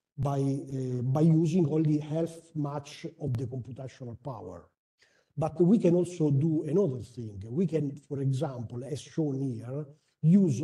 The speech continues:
only the points at higher voltages where it is quite simple to perform molecular dynamics because the current is bigger. You need less time to, to,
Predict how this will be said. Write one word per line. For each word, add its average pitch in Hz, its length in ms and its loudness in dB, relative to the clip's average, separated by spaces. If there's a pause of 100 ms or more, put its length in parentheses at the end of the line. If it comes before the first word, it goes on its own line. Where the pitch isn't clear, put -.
only 226 400 2
the 151 140 2
points 170 500 -2
at 143 260 -10 (180)
higher 147 420 -6
voltages 120 880 -4 (240)
where 170 240 2
it 170 300 0
is 147 160 -2
quite 185 380 -6
simple 143 480 0
to 135 120 -10
perform 135 520 -4
molecular 127 400 -4
dynamics 120 680 -6 (300)
because 147 360 2
the 151 100 4
current 151 500 -2
is 113 140 -2
bigger. 139 600 -2 (300)
You 156 140 8
need 147 440 4
less 143 260 -6
time 101 500 -14 (480)
to, 139 260 -4
to, 127 360 -8